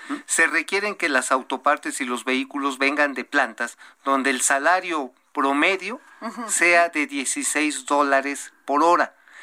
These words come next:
Speaker 2: ¿A qué equivale esto que firmamos? Equivale a que estos obreros en promedio tendrían que
Speaker 1: Ujú.
Speaker 2: ganar setenta y seis mil pesos. Evidentemente, setenta y seis mil pesos mensuales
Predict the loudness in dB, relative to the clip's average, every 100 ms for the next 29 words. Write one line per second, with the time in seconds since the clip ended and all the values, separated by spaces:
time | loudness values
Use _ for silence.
0 | -18 -6 -6 -2 -4 -2 2 2 2 -2
1 | -4 -6 -10 -14 -14 -6 -4 2 2 0
2 | -12 -20 _ -18 -6 0 0 0 -4 -6
3 | -4 -4 -2 0 0 -2 -8 -8 -4 -2
4 | -2 -4 -6 -4 -2 -2 -2 0 0 -2
5 | -10 -16 -4 -2 0 0 0 0 -2 -2
6 | -4 -4 -6 -6 -6 -4 -4 -10 -20 -20
7 | -20 -20 -20 _ -2 2 2 2 -2 0
8 | -2 -4 -4 -4 -2 -4 -2 -4 -2 -4
9 | -2 -2 -2 -4 -6 0 0 0